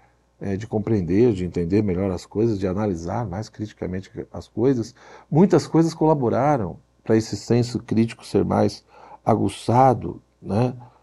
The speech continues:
Ou seja, de não aceitar qualquer resposta. Então, o progresso das ciências exatas, com certeza, ajudou, né? Ou seja,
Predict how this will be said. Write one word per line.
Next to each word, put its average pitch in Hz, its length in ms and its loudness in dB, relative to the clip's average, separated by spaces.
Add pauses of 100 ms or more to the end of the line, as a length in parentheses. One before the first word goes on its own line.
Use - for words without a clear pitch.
(200)
Ou - 100 0
seja, 98 300 2
de 101 140 2
não 110 120 4
aceitar 117 500 4
qualquer 107 300 0
resposta. 104 960 0 (400)
Então, 120 220 6
o 131 60 8
progresso 123 680 6
das 107 180 2
ciências 110 640 -2
exatas, 98 880 -4 (300)
com 110 160 -2
certeza, 107 720 2 (360)
ajudou, 95 680 2 (280)
né? 123 260 0 (500)
Ou 90 120 -2
seja, 98 360 2